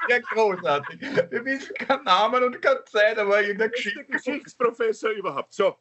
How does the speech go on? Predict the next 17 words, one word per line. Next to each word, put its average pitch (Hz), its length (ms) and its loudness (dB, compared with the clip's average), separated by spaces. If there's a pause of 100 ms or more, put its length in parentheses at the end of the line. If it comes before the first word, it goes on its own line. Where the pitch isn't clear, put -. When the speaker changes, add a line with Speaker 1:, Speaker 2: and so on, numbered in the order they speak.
(220)
Speaker 2:
also, 175 340 0 (140)
äh, - 520 0
mitschreiben, 180 480 -8
Hefte 180 360 -4
auf. 196 200 -6 (460)
Ich 107 100 -6
hab 220 80 6
das 240 140 2
jetzt, - 240 -12
äh, 190 260 -6
ich 196 280 -2
hab 220 60 4
das 196 120 -12
jetzt 202 180 -8
vergessen. 180 500 -8
Ich, 160 160 -6
den 180 340 -4